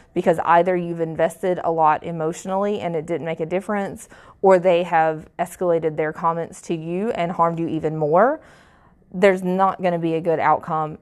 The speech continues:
in going toe-to-toe with someone who is highly opinionated, and you, an opinion is opinion, but sometimes opinions can be wrong. And this person was wrong. And so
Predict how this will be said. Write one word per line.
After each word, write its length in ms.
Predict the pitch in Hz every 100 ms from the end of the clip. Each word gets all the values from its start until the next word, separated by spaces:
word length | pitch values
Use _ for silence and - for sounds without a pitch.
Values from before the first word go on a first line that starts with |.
| -
in 160 | 175 170
going 400 | 165 160 156 160
toe-to-toe 560 | 180 175 165 170 165
with 160 | 160 156
someone 460 | 175 165 160 160
who 160 | 170 170
is 160 | 160 156
highly 420 | - 165 165 165
opinionated, 800 | 165 180 170 165 160 160 160 - -
and 240 | 175 170
you, 200 | 165 170 - _ _ _ _ _ _ _ _ _ -
an 80 | 208
opinion 320 | 214 294 214
is 140 | 175
opinion, 360 | 160 202 208 165
but 140 | 156
sometimes 360 | - 202 185 165
opinions 360 | 160 180 165 -
can 100 | 160
be 100 | 156
wrong. 420 | 156 143 - -
And 100 | 175
this 120 | 175 180
person 260 | 214 262
was 180 | 254 190
wrong. 480 | 175 165 190 107 - _ - - -
And 180 | 185
so 320 | 180 185 180